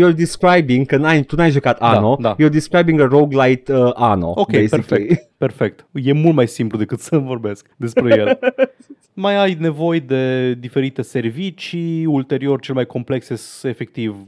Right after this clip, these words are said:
Speaker 2: serviciile de tip, uh, a, ăștia au nevoie de leisure. Pentru leisure trebuie să faci bere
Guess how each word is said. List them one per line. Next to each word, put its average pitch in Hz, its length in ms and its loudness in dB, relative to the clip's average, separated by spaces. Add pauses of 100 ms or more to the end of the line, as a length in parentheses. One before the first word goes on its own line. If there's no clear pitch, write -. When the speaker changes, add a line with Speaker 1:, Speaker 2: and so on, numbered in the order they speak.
(180)
Speaker 2:
serviciile 113 960 -4
de 110 120 -6
tip, 107 340 -12
uh, 120 80 -10 (140)
a, 104 180 -4
ăștia 110 180 -10
au 110 60 -8
nevoie 117 280 -6
de 117 300 -2 (260)
leisure. 113 500 -4
Pentru 101 280 -12
leisure 113 300 -4
trebuie 120 260 -4
să 110 300 -4
faci - 360 -4
bere 165 500 0